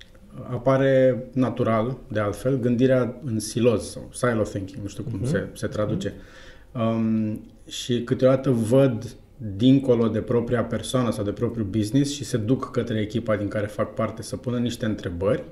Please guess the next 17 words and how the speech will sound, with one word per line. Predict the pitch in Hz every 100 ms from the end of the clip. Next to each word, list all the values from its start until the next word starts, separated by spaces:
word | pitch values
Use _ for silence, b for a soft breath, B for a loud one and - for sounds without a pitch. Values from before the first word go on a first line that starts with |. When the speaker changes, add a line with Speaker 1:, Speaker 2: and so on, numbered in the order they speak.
| -
Speaker 1:
pe |
lângă | 110 117
întrebările | 113 110 101 107 104 104
pe | 98
care | 104 107 101
le | 98
pun, | - 107 101 98 95 -
uh, | 95 92
team | - 123
coach-ului | 120 107 101 101
sau | 92 90
business | 92 101 101 -
mentorului, | 104 95 113 131 147 B B B B B B B - -
um, | 123 120 120 120 117
dar | 113 127 131
nu | 151
văd | 165 135 156 151 -